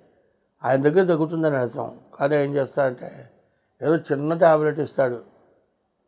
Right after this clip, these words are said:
"ఈ రెండు రోజులు వాడి రావా" అంటాడు. డాక్టర్ టాబ్లెట్ ఇచ్చాడు, నాకు తగ్గిపోయింది అనుకుంటా.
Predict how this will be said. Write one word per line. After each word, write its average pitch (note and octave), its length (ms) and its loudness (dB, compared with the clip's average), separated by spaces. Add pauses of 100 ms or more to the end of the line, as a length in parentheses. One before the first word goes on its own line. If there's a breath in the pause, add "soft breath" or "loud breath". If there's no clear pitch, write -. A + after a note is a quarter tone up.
(600)
"ఈ D3 80 -2
రెండు D3+ 240 2
రోజులు F#3 160 6
వాడి D#3+ 240 10
రావా" D3+ 220 8
అంటాడు. C3 560 2 (840)
డాక్టర్ C3+ 600 0
టాబ్లెట్ E3 400 6
ఇచ్చాడు, E3 300 2
నాకు D#3+ 160 2
తగ్గిపోయింది D3+ 500 0
అనుకుంటా. C3 480 -4